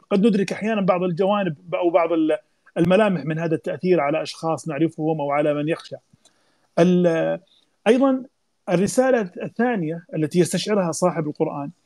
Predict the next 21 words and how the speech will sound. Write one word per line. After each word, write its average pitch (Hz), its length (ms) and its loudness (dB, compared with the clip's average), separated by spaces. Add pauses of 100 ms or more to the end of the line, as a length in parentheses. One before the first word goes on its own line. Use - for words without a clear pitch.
(300)
أنه، 233 540 6 (480)
آه، - 20 2
آه، 185 800 0
أنه 196 220 6
يسلك 202 400 4 (500)
طريق 247 360 4 (140)
ال-، 170 140 2
الحياة 185 480 2
الطيبة، 156 540 0
معالم 185 440 2
ال-، 156 140 -2 (100)
الحياة 175 360 0
الطيبة 160 540 -2 (140)
التي 147 380 -2 (320)
القرآن 175 460 2
جاء 175 320 2
بها، 156 500 -2 (680)
ولكي 170 560 4
يصل 208 260 2
إلى، 165 400 0
إلى 151 380 -4